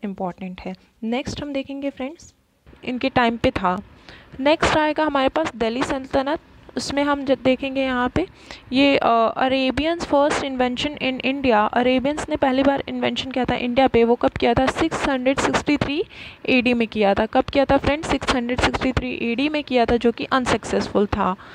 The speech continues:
Next हम देखेंगे मोहम्मद गजनवी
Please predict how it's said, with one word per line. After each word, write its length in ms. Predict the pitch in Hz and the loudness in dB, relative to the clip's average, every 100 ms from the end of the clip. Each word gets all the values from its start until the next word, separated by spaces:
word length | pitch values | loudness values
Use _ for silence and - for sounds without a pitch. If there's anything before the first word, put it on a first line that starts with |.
| - - - - | -20 -20 -16 -4
Next 380 | 269 320 - - | 0 0 0 -2
हम 160 | 349 | -4
देखेंगे 480 | 330 311 302 285 302 - - - - - - - | -4 -4 -4 -4 -4 -6 -18 -20 -20 -20 -20 -4
मोहम्मद 500 | 269 285 294 311 370 - - - 220 | 2 4 2 2 0 -2 -16 -16 0
गजनवी 800 | 254 277 - 247 233 220 277 | 2 2 0 2 2 2 -2